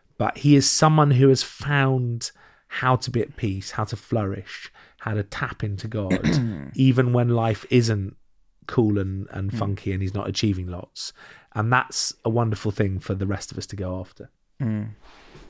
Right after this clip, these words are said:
Speaker 2: Well, let's, let's carry on. Um, chapter twenty-five. Three days after arriving in the province, Festus went up from Caesarea to Jerusalem,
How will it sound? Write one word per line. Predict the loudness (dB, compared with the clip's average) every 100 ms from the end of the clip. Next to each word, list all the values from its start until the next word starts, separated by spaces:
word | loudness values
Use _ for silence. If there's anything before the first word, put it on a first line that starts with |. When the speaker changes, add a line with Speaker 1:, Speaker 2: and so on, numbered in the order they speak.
| 2
Speaker 2:
Well, | 6
let's, | 6 4 0
let's | 0 2
carry | 4 6
on. | 6 2 -2 -12 -20 -8
Um, | -2 0 0
chapter | -2 -2 -2
twenty-five. | 0 -2 0 0 0 -2 -8 -20 -20 -20 -20 -20 -20 -20 -20 -20 -20 _ _ _ -20 -20 -18 -18 -18 -18 -18 -20 -4
Three | 4 6
days | 8 6 6
after | 4 4 4 6 4 2 2
arriving | 6 8 8 6 4 2
in | 2 0
the |
province, | 2 0 2 0 -4
Festus | 2 2 2 -2 0
went | 0 0 0
up | 0 0 -4
from | -8 -4 -2
Caesarea | -2 -2 -2 -4 -4
to | -8
Jerusalem, | -6 -6 -8 -10 -14